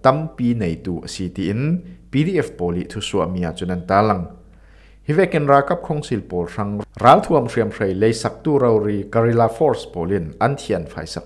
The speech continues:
chu rakap khongsil ranga zatlang na zet pakhat si. Rakap khongsil ral thuam hriam hreitlei sak tu agent dang pol khal zingzoi ra rau lai an si e.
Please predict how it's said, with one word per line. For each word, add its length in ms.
chu 400
rakap 340
khongsil 460
ranga 260
zatlang 480
na 160
zet 220
pakhat 320
si. 180
Rakap 400
khongsil 460
ral 180
thuam 320
hriam 220
hreitlei 400
sak 260
tu 220
agent 340
dang 220
pol 200
khal 300
zingzoi 560
ra 160
rau 140
lai 280
an 120
si 180
e. 160